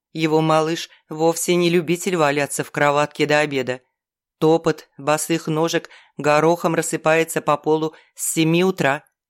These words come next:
а то и с шести. А сейчас уже девять. "Слишком далеко всё-таки. Слишком". Кай уже собрался прекратить сканирование и вернуться сюда.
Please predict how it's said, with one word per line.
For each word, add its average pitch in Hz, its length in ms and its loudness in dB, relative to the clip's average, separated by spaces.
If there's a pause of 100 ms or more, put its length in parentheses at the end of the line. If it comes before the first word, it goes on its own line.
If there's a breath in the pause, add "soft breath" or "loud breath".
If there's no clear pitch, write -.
(200)
а 147 160 0
то 151 140 0
и 156 100 0
с 156 80 -6
шести. 139 640 -4 (540)
А 147 120 0
сейчас 151 440 -4
уже 165 180 0
девять. 117 520 -4 (1160)
"Слишком 180 960 0
далеко 180 580 2
всё-таки. 123 840 -2 (260)
Слишком". 127 1160 -2 (1600)
Кай 180 240 4
уже 185 200 2
собрался 180 560 0
прекратить 185 680 0
сканирование 147 760 -2 (280 soft breath)
и 165 80 -2
вернуться 170 500 -2
сюда. 135 400 -8